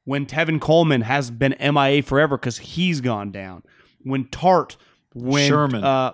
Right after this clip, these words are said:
Speaker 2: K'Wan
Speaker 1: yeah,
Speaker 2: Williams,
Speaker 1: Rich, it's like, how, how many
Speaker 2: Ward,
Speaker 1: guys, the, like, the,
Speaker 2: Solomon?
Speaker 1: the, the core of your team? I mean, Solomon Thomas was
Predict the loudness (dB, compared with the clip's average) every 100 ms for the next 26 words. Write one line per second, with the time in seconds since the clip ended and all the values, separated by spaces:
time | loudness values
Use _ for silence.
0 | -4 0 2 2 2 2 2 2 0 -2
1 | -10 -12 -4 -2 -2 -2 -6 -2 2 4
2 | 4 2 -2 -6 _ -20 -20 _ _ _
3 | -6 -6 -8 -16 -4 -2 2 2 2 0
4 | -2 -2 -2 -6 0 4 6 4 0 0
5 | 0 -2 -4 -6 -4 0 2 2 2 2
6 | 2 0 2 2 2 -2